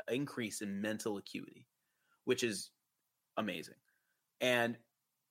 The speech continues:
we're still, like, what, what comes up for me when we talk about this stuff is, like, you know, Brain F M's mission is to really explore that, but at a higher level, like, humans, we actually know more. So, uh, my neuro-, my, my neuroscientist,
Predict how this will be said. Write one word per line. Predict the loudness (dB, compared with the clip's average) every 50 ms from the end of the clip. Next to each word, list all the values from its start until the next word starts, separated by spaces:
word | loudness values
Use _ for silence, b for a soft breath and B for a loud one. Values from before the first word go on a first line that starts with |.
| _ _ _ _ _ _ _
we're | -4 0 4 6 6 6 6
still, | 4 0 2 4 4 6 6 6 4 4 6
like, | 6 6 6 4 0
what, | 4 6 6 8 8 6 6 6
what | 4 4 4
comes | 4 2 6 4
up | 4 4
for | 4 0
me | 2 2 2 2 2
when | 2 2 2
we | 0 2
talk | 2 2 2 4 2
about | 2 2
this | 4 2 4
stuff | 4 4 4 4 2
is, | -2 0 2
like, | 2 2 2 0 -4 _ _ _ _ _ _ _ _ _ _ _ _ _ _ _
you | -2 -2
know, | 2
Brain | 4 6 6 6 6
F | 6 6
M's | 6 4 6 4
mission | 2 2 2 2 2 0
is | 0 0
to | 0 2
really | 2 4 4 2
explore | 2 0 -2 0 2 4 4 6
that, | 6 6 6 4 2 B B B B B B B B _ _ -2
but | -2 -2 -2 -16 _ _ _ _ _ _ _ _
at | 4 6 8 8
a |
higher | 6 8 6 8 8 10 8 8
level, | 8 6 4 4 2 2
like, | 2 0 0 -2
humans, | -6 0 2 2 2 2 0 -2 -2 -4 -6 -6 -6 -6 _ _ _ _ _ _ _ _ _
we | 0 0 2 6 6
actually | 8 6 6 6 2 0 4 4 4 4
know | 6 6 6 6
more. | 6 4 4 4 4 6
So, | 8 8 8 8
uh, | 8 2 0 4
my | 6 6 6
neuro-, | 8 6 8 8 8 6 4 2
my, | 0 2 4 4 4 4
my | 6 6 6
neuroscientist, | 6 6 4 4 6 6 4 4 4 2 0 0 -4